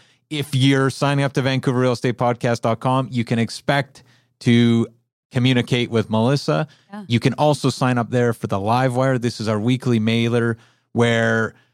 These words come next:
Speaker 1: you're seeing stats before anyone else, stats that no one else has. Deal of the month. We have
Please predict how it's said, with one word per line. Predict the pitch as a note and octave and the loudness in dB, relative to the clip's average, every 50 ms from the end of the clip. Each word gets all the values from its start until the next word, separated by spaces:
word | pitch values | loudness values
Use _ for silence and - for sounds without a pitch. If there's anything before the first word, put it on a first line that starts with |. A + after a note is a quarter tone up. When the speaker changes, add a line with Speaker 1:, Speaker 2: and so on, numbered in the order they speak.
| _ _ _ _ | _ _ _ _
Speaker 1:
you're | - G#2+ G#2+ | -2 0 0
seeing | G2 - - - A2 A2 A2 A2 G#2+ G2 | 0 0 0 0 2 2 2 0 0 -2
stats | - - D3 C3 B2 A#2+ - | -2 -2 0 0 0 0 0
before | - B2 - - B2 A#2 | -2 -2 0 0 0 0
anyone | A#2 A2+ A2+ A2+ A2+ | 2 0 0 0 -2
else, | A2+ A2 A2+ A2+ - - | -2 -2 -4 -4 -6 -4
stats | - A#2+ A#2 A#2 - | -2 -2 -2 -2 -2
that | A#2 G#2 | -2 0
no | A2+ A2 | 0 0
one | A2 G#2 | 0 0
else | G#2 G2+ G2+ - | 0 -2 -4 -4
has. | - A#2 A#2 A#2 A#2 A2 G2 - - _ _ _ _ _ _ _ _ _ _ _ _ _ _ _ _ | -2 -2 0 0 0 -2 -4 -6 -12 _ _ _ _ _ _ _ _ _ _ _ _ _ _ _ _
Deal | - C#3+ C#3+ D3 D3+ D3 C#3+ - | 2 4 4 4 4 2 2 2
of | A#2+ A#2+ G#2+ | 0 0 0
the | A2+ G#2 | 0 0
month. | A2 A#2+ B2+ C3 C#3 C3+ B2+ - - - - _ | 0 0 0 0 0 -2 -2 -6 -10 -20 -20 _
We | A2 A#2 A2+ G#2 | -4 -2 -2 0
have | E2+ A#2 A2 A2+ A2+ G#2+ F#2+ - | 0 0 0 0 0 -2 -4 -8